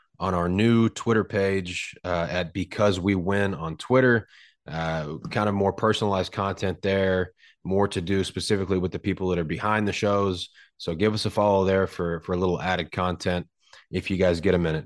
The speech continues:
But without further ado, we will hop into the show.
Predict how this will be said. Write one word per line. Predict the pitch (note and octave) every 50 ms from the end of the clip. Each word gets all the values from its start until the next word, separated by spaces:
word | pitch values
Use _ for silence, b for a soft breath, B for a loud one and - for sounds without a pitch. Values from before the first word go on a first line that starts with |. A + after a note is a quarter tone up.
| D2+ E2
But | F#2 F2 F2 E2 B B B B B B
without | - F#2+ G#2 G#2+ G#2 -
further | - A2+ A2 G#2+ G2+ G2
ado, | F#2 G2 A#2+ B2 B2 A#2+
we | G#2+ G2+ G2
will | F#2+ F#2 E2+
hop | F2+ G2+ G2+ G2 - -
into | G2 G2 F#2 - - F#2+
the | E2 F2+ F2
show. | - - - C3 C3+ C3+ C3+ C3 B2+ B2+ B